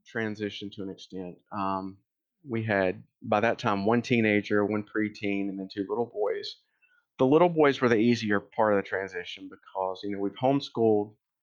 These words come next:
all that time. And so as long as the little boys had mom, they were good. My oldest,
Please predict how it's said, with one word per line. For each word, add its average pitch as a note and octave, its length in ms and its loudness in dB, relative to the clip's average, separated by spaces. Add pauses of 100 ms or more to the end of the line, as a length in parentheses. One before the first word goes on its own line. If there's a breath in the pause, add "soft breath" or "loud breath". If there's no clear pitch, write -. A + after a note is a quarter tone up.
(480)
all G2 220 2
that F#2+ 180 -2
time. F2 420 -2 (920)
And F#2+ 460 0
so G2 380 0
as G2 100 -10
long A2+ 300 2
as G#2 100 -4
the G#2 80 -4
little G#2 180 0
boys G#2 240 0
had F#2+ 160 0
mom, F#2 380 -4 (160)
they G2+ 100 0
were G2 140 2
good. F#2 300 -4 (1700 soft breath)
My G#2+ 160 2
oldest, B2 480 4